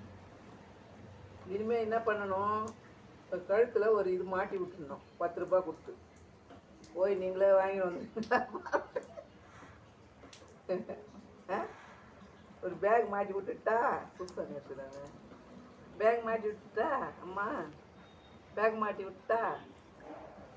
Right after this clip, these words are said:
போய் பால் வாங்கின்னு வரணும். கத்துக்கடா அதெல்லாம். பால் வாங்கின்னு வரியா?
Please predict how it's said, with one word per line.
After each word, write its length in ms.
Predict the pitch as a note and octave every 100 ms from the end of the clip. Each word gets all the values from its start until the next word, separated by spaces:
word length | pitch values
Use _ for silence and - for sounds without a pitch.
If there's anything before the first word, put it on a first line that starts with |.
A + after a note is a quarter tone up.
| -
போய் 120 | A#3 A#3+
பால் 340 | B3+ E4+ C#5
வாங்கின்னு 240 | C4+ A3+
வரணும். 420 | G3+ F#3 F#3 D#3+ C3 - - - - - - - - -
கத்துக்கடா 460 | - - - G#4+ D3+
அதெல்லாம். 680 | D3 D3+ D3+ D#3 C3+ G3 F4 D#5 - - - - - - - - - - -
பால் 180 | A3 A3+
வாங்கின்னு 260 | A3+ A3
வரியா? 520 | G#3+ G#3+ B3 F4+ F3+